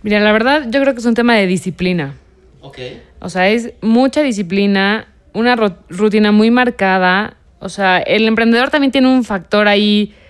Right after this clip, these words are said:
Speaker 1: un poco sexy, ¿no? Que eres dueño de tu tiempo, no tienes un repo-, no tienes un jefe, no tienes que reportar tus cosas, etcétera, porque tú eres tu propio jefe.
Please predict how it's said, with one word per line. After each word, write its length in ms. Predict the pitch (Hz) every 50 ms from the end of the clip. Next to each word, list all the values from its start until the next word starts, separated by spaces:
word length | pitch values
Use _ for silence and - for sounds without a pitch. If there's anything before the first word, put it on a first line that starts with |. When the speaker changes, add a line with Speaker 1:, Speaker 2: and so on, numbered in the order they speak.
| _ _ _ _ _ _ _ _ -
Speaker 1:
un 120 | - 214
poco 260 | 180 247 247 - 277 214
sexy, 480 | - - 247 220 151 - - 180 175
¿no? 160 | 175 196 220
Que 80 | 208 226
eres 140 | 226 226 208
dueño 200 | 233 226 220 214
de 80 | 208
tu 160 | 170 202 196 180
tiempo, 560 | - 277 285 285 277 226 - 247 240 247 240
no 160 | 233 220 208
tienes 280 | 214 196 190 185 160 175
un 120 | 190 180
repo-, 280 | 185 180 180 - 175 160
no 160 | 202 196 190
tienes 260 | 196 196 190 165 185
un 100 | 196 190
jefe, 640 | - - 254 262 269 262 - - 226 226 226 226 226 220
no 120 | 208 190
tienes 180 | 196 190 175 160
que 100 | - 175
reportar 680 | 165 156 - 160 160 156 - 214 220 233 254 254 254
tus 160 | - 226 208
cosas, 400 | - 240 247 233 226 220 233 208
etcétera, 360 | 202 185 - 196 190 214 214 180
porque 220 | 175 160 - 160
tú 120 | - 170
eres 160 | 170 170 180 -
tu 100 | 170 -
propio 240 | 165 165 - 196
jefe. 360 | 190 254 220 - - 208 302